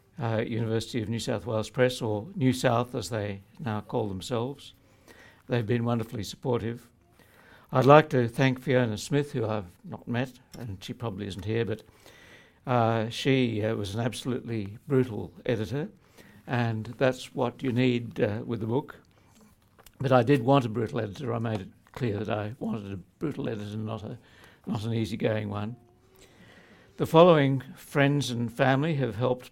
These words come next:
by reading and critiquing earlier drafts, and there have been many drafts. My children Harry,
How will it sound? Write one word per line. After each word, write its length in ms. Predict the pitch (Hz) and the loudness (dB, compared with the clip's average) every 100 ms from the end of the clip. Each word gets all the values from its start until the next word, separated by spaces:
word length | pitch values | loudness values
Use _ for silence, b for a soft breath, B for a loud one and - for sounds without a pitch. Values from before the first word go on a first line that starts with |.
| _ | _
by 240 | - 120 | -2 0
reading 440 | 110 104 131 143 131 | 0 2 2 2 -2
and 160 | 104 - | -4 -6
critiquing 720 | 135 135 113 127 113 107 113 | -4 -2 -2 -4 -4 -4 0
earlier 280 | 123 120 110 | 0 2 0
drafts, 500 | 113 120 123 120 - | 2 4 2 -2 -8
and 120 | 120 | -4
there 100 | 113 | -4
have 100 | 92 | -4
been 200 | 110 107 | -4 -2
many 220 | 123 117 | 0 -2
drafts. 600 | 104 107 107 110 - - B B B B - | -2 -2 -2 -6 -14 -16 B B B B -12
My 100 | - | -8
children 360 | - 131 113 | -4 -4 -4
Harry, 480 | 107 123 120 117 139 | -2 0 0 -2 -6